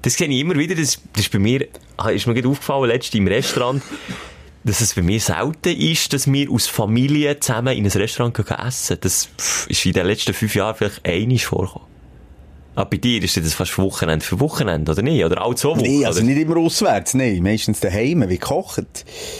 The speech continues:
Speaker 1: Aber
Speaker 2: Da wird
Speaker 1: Tavola Grande gibt's pro Woche einmal?
Speaker 2: Daheim, ja.
Speaker 1: Okay, auch daheim gibt's bei mir vielleicht... Ah, die ganze Familie?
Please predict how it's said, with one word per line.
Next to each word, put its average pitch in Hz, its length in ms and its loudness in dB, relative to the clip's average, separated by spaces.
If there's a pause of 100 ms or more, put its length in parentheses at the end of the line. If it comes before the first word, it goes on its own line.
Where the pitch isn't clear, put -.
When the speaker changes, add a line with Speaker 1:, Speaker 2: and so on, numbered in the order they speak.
(100)
Speaker 1:
Aber 143 200 -2
Speaker 2:
Da - 40 2
wird - 100 2
Speaker 1:
Tavola 156 260 4
Grande 147 360 2
gibt's 160 320 -4
pro 135 160 0
Woche 143 280 2
einmal? 120 260 2 (720)
Speaker 2:
Daheim, 160 420 2
ja. 92 300 2 (240)
Speaker 1:
Okay, 107 240 -2
auch 101 100 2
daheim 101 380 0
gibt's 82 240 -2
bei 92 100 -2
mir 82 240 2
vielleicht... 82 300 -2 (1120)
Ah, 123 80 -6
die 147 80 -4
ganze 254 360 0
Familie? 240 520 2